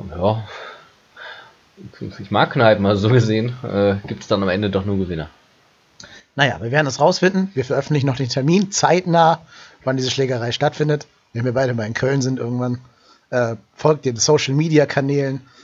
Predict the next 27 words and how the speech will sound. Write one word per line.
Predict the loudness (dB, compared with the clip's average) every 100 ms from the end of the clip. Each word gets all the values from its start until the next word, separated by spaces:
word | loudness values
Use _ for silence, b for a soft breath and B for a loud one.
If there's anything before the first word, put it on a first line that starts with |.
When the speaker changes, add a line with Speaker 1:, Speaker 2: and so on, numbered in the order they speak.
| b -4
Speaker 2:
at | -2 -4
trotzdem | -4 -6 -4 -6
hier | 0 2 2
auf | -2
Twitter, | -2 2 2 2
um | 0
rauszufinden, | -4 -4 -8 -8 -6
wo | -6
die | -8
Annexion | -8 -10 -8 -8 -6
ist. | -8 -12 b b b -4
Ihr | 0
könnt | 2 4
auch | 2 4
gerne, | 4 6 4 2 0 -2 -4 -4
äh, |
in | -6
den | -8
Kommentaren | -8 -10 -6 0 0 0
schreiben, | -2 -2 0
wer | -2
gewinnen | -2 2 4
würde | 6 4
von | 4 -2
diesen | -2 0
beiden | 0 0
Mannschaften. | -2 -4 -6 -6 -8